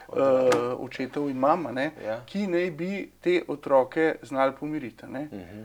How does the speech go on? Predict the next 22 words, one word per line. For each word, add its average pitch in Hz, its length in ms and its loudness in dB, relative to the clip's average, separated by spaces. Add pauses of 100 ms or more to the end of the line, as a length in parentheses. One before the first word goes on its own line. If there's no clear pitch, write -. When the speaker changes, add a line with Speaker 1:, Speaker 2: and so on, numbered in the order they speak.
(140)
Speaker 2:
Mi 156 220 -2
jih 160 140 -8
pa 156 140 2
velikokrat 151 640 -2
v 135 60 -8
bistvu 156 380 -6
namesto 151 380 -4
pomiritve 147 640 -6
kregamo, 131 500 -4
ne. 139 180 -2 (120)
Speaker 1:
Ja. 107 200 -12 (200)
Speaker 2:
In 135 160 -6
ne 131 80 -2
znamo 131 380 8
čisto 127 260 -10
dobro 123 300 2
tukaj 123 460 -6 (540)
pravzaprav 127 840 0
se 127 220 2
umestiti, 139 760 -4 (100)
a - 120 -12
ne. 135 260 0